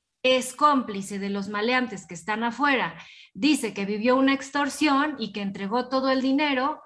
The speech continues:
pues entonces no hay forma de llevárselos a la cárcel o llevárselos frente al Ministerio Público porque estás atentando contra derechos humanos. Por eso les digo que es un modus operandi. Ellos saben muy bien que no se tienen que dar a la fuga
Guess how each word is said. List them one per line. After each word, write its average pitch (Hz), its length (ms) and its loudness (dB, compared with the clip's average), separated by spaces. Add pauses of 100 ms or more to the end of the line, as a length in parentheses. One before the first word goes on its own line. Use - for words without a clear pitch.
(120)
pues 233 220 -2
entonces 269 420 0
no 277 120 4
hay 285 100 0
forma 262 480 2
de 220 100 0
llevárselos 226 720 -2
a 240 80 2
la 247 180 2
cárcel 247 600 -2
o 190 80 -6
llevárselos 208 720 -4
frente 226 260 -4
al 226 80 -2
Ministerio 247 600 -2
Público 277 480 -2 (400)
porque 214 240 2
estás 240 300 -2
atentando 233 580 0
contra 220 320 -4
derechos 233 480 -2
humanos. 285 500 2
Por 247 140 2
eso 277 160 0
les 320 140 2
digo 285 180 0
que 269 80 -2
es 262 100 -4
un 269 140 4
modus 247 420 0
operandi. 262 720 0 (260)
Ellos 254 280 2
saben 359 420 2
muy 339 220 -4
bien 277 340 -2 (320)
que 233 120 -2
no 269 160 0
se 285 140 -6
tienen 311 340 0
que 269 120 -6
dar 254 160 -2
a 262 60 0
la 240 140 -2
fuga 247 320 -4